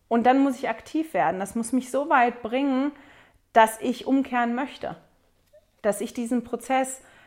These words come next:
ähm, ja, anfangen möchte und immer wieder begehen möchte, mich immer her-, immer mehr dem Herrn zuzuwenden und schneller mitzukriegen, wenn ich mich vielleicht abwende vom Herrn und darin immer besser zu werden, das mitzukriegen, "Ui, ich fange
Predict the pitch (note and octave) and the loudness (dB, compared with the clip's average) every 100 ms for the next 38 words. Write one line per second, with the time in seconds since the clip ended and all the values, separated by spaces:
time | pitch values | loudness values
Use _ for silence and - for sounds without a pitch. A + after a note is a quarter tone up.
0 | _ - - A3 A3 A3 G#3+ G#3+ - - | _ -20 0 6 6 6 0 -4 -6 -18
1 | _ _ - G#3 C4 D#4+ D4 B3+ G3+ G3 | _ _ -2 0 0 -2 -2 -6 -6 -8
2 | - F#3+ A3 A3+ A3 A#3 A3 F#3+ F#3 F#3+ | -8 -8 -2 -2 0 0 0 -2 -4 -4
3 | F3+ F3+ F#3+ - G3 F#3+ F#3 - A#3 A3 | -6 -8 -8 -6 -4 -4 -10 -8 -4 -4
4 | G#3+ G3 A#2 - - - _ - - C4 | -2 -4 -6 -16 -18 -20 _ -10 0 2
5 | B3+ B3 B3+ - - _ _ - A3 A3+ | 4 2 -2 -20 -20 _ _ -6 0 6
6 | A#3 A#3+ A#3 G3 G#3 E3+ A3+ A3 - F#3+ | 6 4 0 -4 -4 -4 -4 -10 -10 -10
7 | E3+ D#3 E3 - F3+ F3 G3 - A3+ A#3 | -6 -6 -8 -10 -10 -8 -10 -4 2 2
8 | A#3 A#3 - A#3+ - B3+ B3+ A#3+ A3+ G#3+ | 2 -2 -6 -12 -2 0 0 -2 -2 -2
9 | A3+ - A3+ A3 - G#3+ G#3+ - A#3+ - | -2 -2 -4 -4 0 0 0 0 -2 2
10 | A3+ G#3 G3 G3 F#3 E3+ E3+ C3+ F#3 - | 0 0 -6 -6 -6 -4 -2 -2 -8 -14
11 | - - G#3+ G#3 A3 A3 A3+ G#3 G3+ G#3 | -20 -14 0 2 2 0 0 2 0 -2
12 | A#3 A3+ G#3 F#3+ F#3 F#3+ G3+ - G#3+ - | -4 -4 -6 -2 -2 -2 -8 -10 -10 -10
13 | G#3+ A3 G#3+ G3 G#3+ A#3 A3+ - - - | -8 -4 -4 0 2 2 0 -18 -16 -10
14 | - A#3+ B3 G#3+ A#2 A#2 | 0 2 2 -6 -12 -16